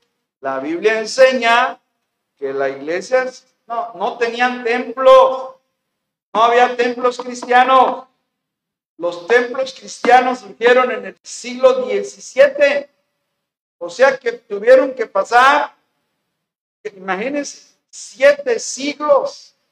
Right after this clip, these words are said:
más de setecientos, no, diecisiete, en el mil setecientos, siglo diecisiete, muchísimos años, para, más de mil setecientos años,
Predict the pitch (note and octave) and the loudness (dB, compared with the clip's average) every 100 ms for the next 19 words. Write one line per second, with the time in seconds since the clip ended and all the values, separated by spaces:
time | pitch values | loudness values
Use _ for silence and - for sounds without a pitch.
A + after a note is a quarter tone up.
0 | _ _ _ _ _ _ _ A#3+ C#4+ D4 | _ _ _ _ _ _ _ 2 2 2
1 | C#4+ - - A3+ - G#3+ G3+ C4 C4+ _ | -2 -4 -4 -4 -2 -4 -4 -12 -18 _
2 | _ _ _ _ _ B3 D#3+ E3+ F#3+ G3 | _ _ _ _ _ -4 -4 -4 -6 -6
3 | - - C4+ D4 D4 C#4 C#4 - _ _ | -12 -6 0 0 0 -6 -8 -14 _ _
4 | _ _ _ _ _ _ _ _ - F#3 | _ _ _ _ _ _ _ _ -14 -10
5 | F#3 A3 D4+ C#4+ C#4 A#3+ A3 B3+ C4+ B3+ | -8 -4 -4 -4 -8 -8 -10 -8 -8 -8
6 | _ _ _ _ - C4+ D4 C4+ B3 - | _ _ _ _ -12 -8 -6 -6 -8 -14
7 | - C4 C4 _ _ _ _ _ _ _ | -14 -16 -20 _ _ _ _ _ _ _
8 | _ _ _ _ G3+ G#3+ D4 D#4 D#4 D4 | _ _ _ _ -12 -6 -4 -2 -2 -2
9 | C4+ C4 C4+ D4+ D4 - _ _ _ _ | -2 0 -2 -4 -10 -12 _ _ _ _
10 | _ _ _ _ _ _ _ _ _ A3 | _ _ _ _ _ _ _ _ _ 6
11 | A#3+ C4 C4+ - F#3 G#3+ C#4 C4+ A#3+ A#3+ | 6 8 4 0 -2 2 2 0 -4 -4
12 | C#4+ D4+ D4 C4+ A3 G#3 C4+ C#4+ C#4 B3+ | -4 -4 -6 -8 -6 -6 -8 -8 -8 0
13 | B3 C#4+ D4+ D4 | 0 0 -4 -10